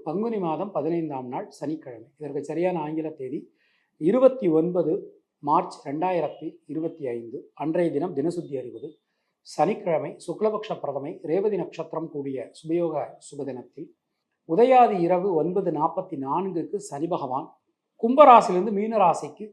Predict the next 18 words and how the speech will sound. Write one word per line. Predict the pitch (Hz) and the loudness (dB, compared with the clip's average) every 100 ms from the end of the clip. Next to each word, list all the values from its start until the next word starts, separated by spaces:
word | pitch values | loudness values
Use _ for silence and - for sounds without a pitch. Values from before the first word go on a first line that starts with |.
| - | -6
திருக்கணித | 240 247 233 196 | -4 -2 0 0
பஞ்சாங்கப்படி | 165 147 151 139 135 135 156 | 0 -4 -4 -6 -8 -6 -6
மாற்றம் | 147 135 - 143 120 107 _ - | -4 -6 -6 -16 -16 -20 _ -12
பெறுகிறார். | 127 117 110 127 _ _ _ _ - | -10 -10 -12 -18 _ _ _ _ -4
இப்படி | 190 208 | 4 4
மீன | 262 | 4
ராசிக்கு | 294 269 240 208 190 | 6 6 6 2 -2
மாறக்கூடிய | 175 180 196 180 165 151 135 - | 2 4 2 0 -2 0 -2 -4
சனி | - 160 165 | -8 -6 -2
பகவான் | 160 151 185 208 | 0 0 -2 -4
தனது | 160 147 | -6 -6
மூன்றாம் | 151 208 214 202 170 | -4 -2 0 0 0
பார்வையால் | 160 147 151 170 | -4 -2 -2 -2
ரிஷபராசியையும், | 131 156 165 143 135 123 120 143 - _ _ _ _ | -4 -4 -2 -2 -4 -12 -14 -14 -16 _ _ _ _
ஏழாம் | - 165 220 226 | 0 6 8 8
பார்வையால் | 190 170 156 156 170 175 | 6 2 2 2 0 -2
கன்னியா | 143 165 175 156 | -4 0 2 2
ராசியையும் | 131 117 120 117 139 | -2 -6 -12 -12 -16